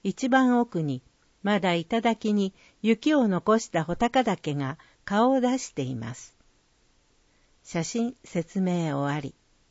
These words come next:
第三十八回塩尻観光フォトコンテスト入賞作品でした。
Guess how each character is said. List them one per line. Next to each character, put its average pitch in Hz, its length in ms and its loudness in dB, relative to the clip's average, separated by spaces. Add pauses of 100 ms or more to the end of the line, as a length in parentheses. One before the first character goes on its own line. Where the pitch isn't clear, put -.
(840)
第 240 280 4
三 254 320 0
十 180 220 -4
八 160 340 -8
回 170 320 -2 (500)
塩 262 220 6
尻 247 260 2
観 262 280 6
光 269 240 4
フ 269 140 0
ォ 285 40 0
ト 269 160 2
コ 269 180 4
ン 226 60 2
テ 165 180 -2
ス - 140 -10
ト 135 220 -4
入 233 240 4
賞 285 240 2
作 262 320 -2
品 175 240 -2
で 143 120 -2
し - 160 -12
た。 - 180 -8